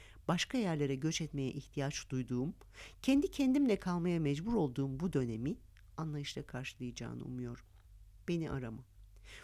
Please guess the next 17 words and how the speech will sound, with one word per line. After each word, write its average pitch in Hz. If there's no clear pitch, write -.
Uzun 254
bir 269
seyahate 180
çıktığımı 117
varsay. 110
Bir 185
gün 156
bu 165
korkunç 175
duyguyu 135
yenersem 127
seni 139
arayacağım. 113
Hoşça 139
kal 120
sevgilim, 120
İrfan. 123